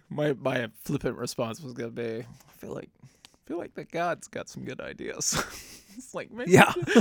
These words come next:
Speaker 1: maybe we got a couple of things we should listen to,
Speaker 2: Yeah, maybe if,
Speaker 1: uh,
Speaker 2: maybe if we
Speaker 1: from
Speaker 2: applied what he said,
Speaker 1: the
Speaker 2: we
Speaker 1: old G O D <laughs> there. Um, no, I, uh, seriously though, just a little bit more. I,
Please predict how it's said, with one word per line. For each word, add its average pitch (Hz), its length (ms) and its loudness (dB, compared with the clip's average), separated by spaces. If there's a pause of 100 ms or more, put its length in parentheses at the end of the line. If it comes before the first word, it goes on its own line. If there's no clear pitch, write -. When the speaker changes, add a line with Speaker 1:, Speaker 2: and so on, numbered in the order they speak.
(220)
Speaker 1:
maybe 247 140 8
we 427 180 2
got 381 120 2
a 339 40 -2
couple 311 240 -4
of 262 80 -2
things 254 220 -6
we 285 80 -4
should 240 180 -8
listen 226 280 -2
to, 139 180 -4
Speaker 2:
Yeah, 208 160 -4
maybe 190 240 0
if, 170 60 4
Speaker 1:
uh, 131 240 0
Speaker 2:
maybe 220 180 4
if 226 80 2
we 190 140 0
Speaker 1:
from - 20 6
Speaker 2:
applied 165 480 0
what 147 160 -2
he 147 60 0
said, 180 260 -6
Speaker 1:
the 147 40 2
Speaker 2:
we 143 40 4
Speaker 1:
old 139 340 0 (540)
G 139 300 0
O 131 140 0
D 131 360 -2 (180)
<laughs> - 160 -16
there. 131 420 0 (120)
Um, 120 380 2 (280)
no, 156 400 10
I, 151 320 8
uh, 143 220 6 (640)
seriously 147 640 4
though, 123 240 2
just 135 240 -2
a 151 40 2
little 139 140 4
bit 120 140 0
more. 135 320 2
I, 127 100 4